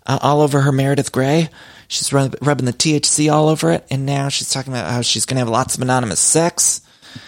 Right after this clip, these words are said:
She says her dumplings are the tightest. I mean, it's like a lot of, uh, sexual metaphor work out of Erica Jane. She's doing the hot toddy work. She's doing the sexual metaphor work. She's doing a lot. She's doing a lot. And I don't know if it's because of the oil that she rubbed all over her Meredith Grey, but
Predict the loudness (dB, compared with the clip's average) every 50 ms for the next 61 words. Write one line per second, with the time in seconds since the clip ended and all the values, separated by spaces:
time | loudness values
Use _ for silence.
0 | -20 -18 -10 -6 -4 -2 0 0 0 0 0 -2 -2 0 0 0 0 0 -2 -2
1 | 0 0 0 0 0 -2 -4 -4 -2 0 2 2 2 2 0 0 -2 -2 -2 -2
2 | -2 -4 -4 -4 -4 -4 -4 -2 -2 -2 -2 0 0 -2 -2 -2 -2 -4 -4 -4
3 | -6 -6 -6 -4 -2 0 0 2 2 2 2 2 2 2 2 2 0 -2 -2 -4
4 | -2 -2 -2 -4 -4 -6 -8 -14 -20 -18 _ -8 -6 -4 -2 -2 -2 -2 -4 -6
5 | -6 -6 -6 -6 -6 -6 -6 -4 -4 -2 -2 0 0 2 2 2 2 0 0 0
6 | 2 2 2 4 4 4 4 4 4 2 2 0 -2 -2 -4 -6 -6 -4 -4 -2
7 | -2 -2 -2 -2 -2 -4 -4 -2 -2 -4 -4 -4 -6 -10 _ _ -4 0 2 4
8 | 4 4 4 4 2 0 -2 -6 -16 -16 -20 -20 _ _ _ _ _ _ _ _
9 | _ _ _ _ _ _ -6 -4 -2 0 0 0 2 2 2 2 2 0 0 0
10 | 0 0 0 -2 -4 -6 _ _ _ _ _ _ _ _ _ _ -8 -6 -6 -6
11 | -4 -4 -4 -4 -2 -2 -2 -2 -2 -4 -6 -8 -10 -6 -4 -2 -2 0 2 2
12 | 2 2 2 2 0 0 -2 -4 -4 -6 -4 -2 -2 -2 0 0 0 2 4 4
13 | 4 4 4 2 2 0 0 0 2 2 0 2 2 2 2 2 2 2 2 0
14 | 0 0 0 0 0 0 0 -2 -2 -2 0 0 0 2 2 0 -2